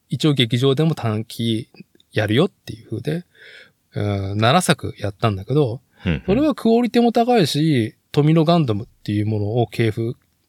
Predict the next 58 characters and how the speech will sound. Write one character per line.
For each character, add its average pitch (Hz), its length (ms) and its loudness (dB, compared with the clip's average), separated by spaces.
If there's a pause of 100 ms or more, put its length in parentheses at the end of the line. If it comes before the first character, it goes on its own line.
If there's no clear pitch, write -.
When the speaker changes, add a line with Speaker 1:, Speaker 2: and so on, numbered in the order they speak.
(800)
Speaker 1:
つ - 120 -2
な 143 120 4
げ 147 100 4
て 147 80 0
き - 80 -6
た 131 120 0
ん 104 40 -4
だ 101 100 -12
け 165 60 0
ど、 220 260 -2 (200)
Speaker 2:
ふ 101 120 -4
ん 78 80 -2
ふ 73 80 -6
ん。 64 200 -8 (1000)
Speaker 1:
と 370 120 0
は 202 160 2
言 131 100 -8
っ - 20 -10
て - 280 -2
も、 131 240 2
ア 254 60 4
ニ-、 349 220 -2 (220)
う 180 80 0
ん、 175 100 -6 (1300)
富 311 260 2
野 339 200 2
作 294 320 0
品 269 320 -2
の、 302 340 0 (200)
な 220 160 2
ん 220 80 0
だ 139 100 -2
ろ 107 100 -10
う 135 40 -4
ね、 165 180 0 (200)
う 123 80 -4
ん、 110 300 -4
い 135 100 -2
ろ 208 140 0
ん 269 100 -8
な、 254 260 -2 (200)
う 175 80 -10
ん、 165 680 -2
論 185 360 2
法 190 220 2
が 190 220 0
あ - 20 2
る 202 100 2
中 202 280 0
の 240 180 2 (140)
一 180 240 0
つ - 120 -4
の 127 120 2
方 131 240 2
法 131 240 -2
と 143 120 -2
し - 120 -6
て、 233 240 0